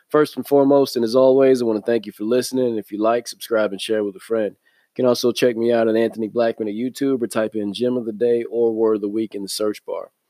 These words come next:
And today, I want to talk about James chapter two, verse nineteen.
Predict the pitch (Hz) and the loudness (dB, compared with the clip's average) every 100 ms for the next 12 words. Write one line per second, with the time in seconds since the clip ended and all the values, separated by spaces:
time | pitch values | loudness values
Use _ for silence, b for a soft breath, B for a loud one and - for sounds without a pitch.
0 | b b b b - - 110 135 147 147 | b b b b -20 -4 2 4 4 0
1 | B B B B 123 120 - 110 101 104 | B B B B -4 -2 0 0 0 -2
2 | 98 117 127 123 - 120 113 98 - 139 | 0 0 2 0 0 -2 0 -4 0 2
3 | 135 117 117 107 - 110 107 - 107 98 | 2 4 2 2 0 0 -2 -4 -10 -8
4 | 95 | -14